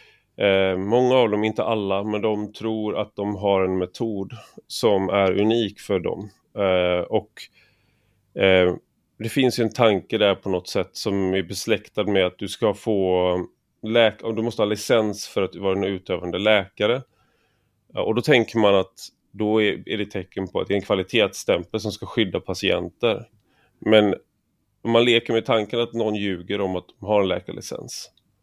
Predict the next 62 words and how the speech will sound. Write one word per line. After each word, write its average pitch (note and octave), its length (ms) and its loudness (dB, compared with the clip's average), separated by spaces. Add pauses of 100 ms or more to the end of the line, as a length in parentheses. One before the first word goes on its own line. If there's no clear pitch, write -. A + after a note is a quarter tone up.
(120)
och G#2+ 120 -6
sen G#2 160 2
går G#2 100 0
man A#2 180 2
igenom A2+ 440 4
deras G#2 260 -2
patienter F#2+ 540 -2
som G#2 140 -6
de F#2 100 -2
har F2+ 80 -2
haft F#2+ 180 -8
i F#2 40 -18
trettio - 380 -12
år, - 100 -10 (240)
och - 60 -20
så A#2+ 80 0
har A2+ 80 4
de A2 160 4
varit G#2 240 4
en G2+ 120 -4
bättre A2 420 -2
läkare F#2 640 -2 (140)
än F#2+ 240 0
de F#2 200 -2
som G2 160 -6
har A2+ 80 4
haft D#3 180 -2
läkarlicens. - 800 -4 (600)
Är A#2 100 2
det A#2+ 80 0
då D3 180 6
rätt D3 260 2
att C3+ 80 -10
den G#2+ 180 -2
personen G2+ 320 -4
ska G2 160 -4
bli F#2 200 -4
av B2 380 2
med, G2 160 -4 (100)
alltså F2+ 200 -4
inte G#2+ 200 -4
ska - 180 -8
kunna G2 140 -2
ut-, G2+ 340 -4
fortsätta - 460 -4
utöva A#2+ 440 0
sitt A#2 200 -4
yrke - 360 -6
då, E2 200 0
om G#2+ 380 2
det G#2+ 80 2
visar G#2+ 260 0
sig G2 140 -2
att F2+ 100 -6
det F#2+ 120 -4
faktiskt F2+ 340 -8
är C3+ 280 2
någon F#2 280 2
som F#2 160 -8
har F2 220 0
den F2+ 160 -6
kompetensen? F#2 880 -4